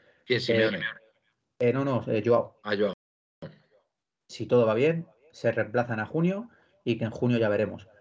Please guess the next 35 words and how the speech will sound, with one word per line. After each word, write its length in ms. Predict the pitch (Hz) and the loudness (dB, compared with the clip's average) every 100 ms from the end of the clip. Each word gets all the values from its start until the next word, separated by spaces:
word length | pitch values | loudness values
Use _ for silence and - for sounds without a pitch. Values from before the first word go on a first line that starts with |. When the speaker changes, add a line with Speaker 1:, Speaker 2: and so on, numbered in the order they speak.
| _ _ _ _ _ _ - | _ _ _ _ _ _ -2
Speaker 2:
Que 100 | 127 | 2
obviamente 400 | 139 143 143 139 | 6 6 4 0
viene 140 | 139 | -2
una 100 | 135 | -4
oferta 260 | 127 139 127 | -2 -2 0
de 60 | 127 | -2
ciento 240 | 135 127 | -2 -4
cincuenta, 400 | 123 117 131 117 | -4 -4 -2 -2
ciento 240 | 120 123 | -2 -2
cuarenta, 460 | 117 117 131 120 113 | 0 2 0 -2 -2
una 180 | 120 120 | 0 2
barbaridad 300 | 117 117 117 | 4 4 2
de 40 | |
millones. 460 | 110 120 143 117 - - | 0 -2 -2 -4 -12 -8
Obviamente 500 | 113 113 110 110 110 | 0 2 0 -2 -2
si 160 | - 113 | 0 2
a, 180 | 110 | 2
a 380 | 107 104 - 123 | 0 -4 -6 0
Joao 160 | 113 117 | 4 4
le 80 | 113 | 4
seduce 340 | 113 113 123 | 0 0 2
va 100 | 127 | 0
a 20 | |
salir. 320 | 120 107 107 - - _ _ | 0 -2 -4 -8 -20 _ _
Pero 220 | - 117 117 | 2 4 4
que 120 | 117 | 2
ni 200 | 117 110 | 0 4
Joao 180 | 123 135 | 4 4
tiene 220 | 147 139 | 0 -2
prisa 300 | 135 127 123 | -2 -2 0
de 80 | 110 | 0
que 80 | 110 | -2
salga, 400 | 127 139 151 - | -2 -2 -4 -4
ni 180 | 135 127 | -2 -2
Simeone 720 | 123 127 117 123 120 98 | 0 0 0 0 -2 -4